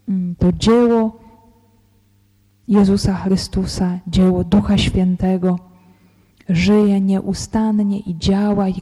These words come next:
kontynuuje tę samą misję, którą, em, otrzymał na początku. Stąd też to dzieło jest też dla nas, y, tak bardzo, bardzo aktualne. I w związku z tym możemy sobie tutaj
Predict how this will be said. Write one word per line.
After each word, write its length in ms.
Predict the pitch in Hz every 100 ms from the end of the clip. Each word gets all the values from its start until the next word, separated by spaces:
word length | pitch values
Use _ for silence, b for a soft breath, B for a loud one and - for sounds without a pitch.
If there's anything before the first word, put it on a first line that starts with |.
| -
kontynuuje 800 | 214 240 233 214 196 208 220 208
tę 220 | 208 185
samą 400 | - 202 202 190
misję, 460 | 180 180 - 190 185
którą, 440 | - 175 180 185 B B B B
em, 440 | 180 180 175 180 175
otrzymał 600 | 185 - - 175 170 175
na 120 | 175
początku. 760 | 170 185 - 196 185 175 - - - - - - _ _ _ _ _ _ _ b b b
Stąd 260 | - 175
też 140 | 175 170
to 120 | 170
dzieło 260 | 175 175 175
jest 200 | 175 -
też 160 | 170
dla 220 | 160 170
nas, 260 | 175 170 - B B B
y, 220 | - 175 165 -
tak 220 | 180 175
bardzo, 580 | 170 175 185 180 180 208
bardzo 500 | 165 165 170 - 175 175 B B B
aktualne. 960 | 180 - - 190 190 180 175 156 156 - - - _ _ _ _ _ _ - B B
I 120 | - 180
w 40 |
związku 360 | 240 320 - 269
z 80 |
tym 140 | - 277
możemy 380 | 240 220 226 226
sobie 240 | 214 202
tutaj 380 | 226 226 214